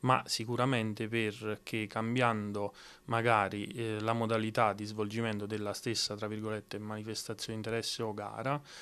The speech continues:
eh, potremmo avere degli standard maggiori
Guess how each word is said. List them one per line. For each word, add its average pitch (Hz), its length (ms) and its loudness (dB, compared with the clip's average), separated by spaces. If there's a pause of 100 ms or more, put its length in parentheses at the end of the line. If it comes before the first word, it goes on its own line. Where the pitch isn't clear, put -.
(340)
eh, 117 240 0 (200)
potremmo 131 460 6
avere 113 320 4
degli 123 240 2
standard 110 560 2
maggiori 113 720 -2